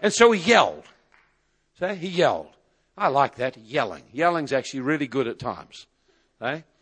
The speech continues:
Not when you're a baby and you yell all night, but it's really quite good when you get in a meeting and yell, and I'm actually one for stirring up the yelling too. So I find young people really respond. They'll yell and yell. It's great.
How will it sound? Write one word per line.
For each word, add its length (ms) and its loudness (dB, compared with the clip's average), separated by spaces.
Not 120 -6
when 120 -6
you're 140 -2
a 40 -4
baby 300 -2
and 80 -12
you 60 -6
yell 140 0
all 120 -4
night, 220 -2
but 120 -4
it's 100 -8
really 240 2
quite 260 4
good 180 4
when 100 0
you 60 -4
get 140 0
in 100 -2
a 60 -4
meeting 320 -4
and 100 -8
yell, 320 2
and 100 -4
I'm 160 2
actually 280 -4
one 220 0
for 120 -6
stirring 480 0
up 160 0
the 100 -4
yelling 340 -2
too. 280 -4
So 80 -8
I 40 -2
find 260 -4
young 180 -4
people 240 -8
really 260 -4
respond. 340 -8
They'll 160 -4
yell 280 -8
and 100 -8
yell. 200 -2
It's 120 -18
great. 300 -14